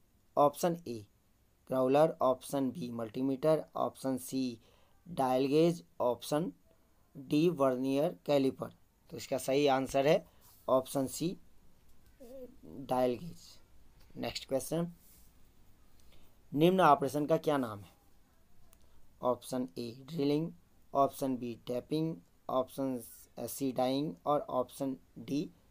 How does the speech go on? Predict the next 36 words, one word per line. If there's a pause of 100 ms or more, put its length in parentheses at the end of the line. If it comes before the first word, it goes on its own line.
(100)
रिमिंग। (500)
तो
इसका
सही
आंसर
है
ऑप्शन
डी (360)
रिमिंग। (1300)
नेक्स्ट
क्वेश्चन, (1040)
निम्न
सर्किट
का
क्या
नाम
है
जो
चित्र
में
दर्शाया
गया
है? (400)
देखिए
इसमें
ऑप्शन
है (360)
ओपन
सर्किट,
शॉर्ट
सर्किट,
क्लोज्ड
सर्किट
और
पैरेलल
सर्किट।